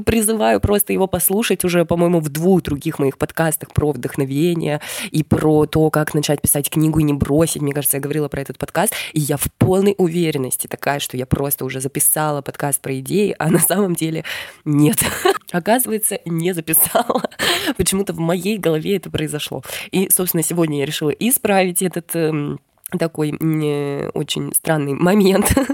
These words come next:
<laughs> в моей голове, который я прожила, и, а, наконец-таки выделить несколько, пока не знаю точно сколько, я ж, как обычно, в потоке просто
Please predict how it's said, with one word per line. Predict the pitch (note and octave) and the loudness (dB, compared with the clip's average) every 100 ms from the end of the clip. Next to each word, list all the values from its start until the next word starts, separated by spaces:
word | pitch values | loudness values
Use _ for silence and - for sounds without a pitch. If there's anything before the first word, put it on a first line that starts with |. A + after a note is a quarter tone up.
| - - | -6 -6
<laughs> | - - - D4 A3 | 0 0 -2 -4 0
в | |
моей | G3+ G3+ G3 F3 | 2 4 2 2
голове, | E3+ E3+ D#3 | 0 2 0
который | D3 D#3 | 0 -2
я | D#3 | -2
прожила, | - D3+ D#3+ F#3+ B3+ | -2 -2 0 0 -2
и, | - E3+ F#3+ F3+ - | -2 -4 -2 0 -2
а, | - D3+ | -4 -6
наконец-таки | D3+ D#3 D#3 E3 - D3+ | -6 -4 -2 -2 -4 -4
выделить | D3+ D3+ C#3+ D#3 | -4 -4 -4 -2
несколько, | D3+ C#3+ - - C2+ - | 0 -2 -6 -10 -10 -8
пока | - C3+ | -8 -6
не | C3 | -4
знаю | C3+ A#2+ | -4 -4
точно | B2 - | -4 -4
сколько, | A#2+ - C#3 C3 - | -4 -2 -2 -2 -2
я | C3+ C3+ | -6 -6
ж, | |
как | - C3+ | -10 -8
обычно, | B2 - | -6 -6
в | - | -2
потоке | D3+ E3 F3+ F3+ D#3 | -2 0 -2 -2 -6
просто | E3 D#3 - | -6 -6 -6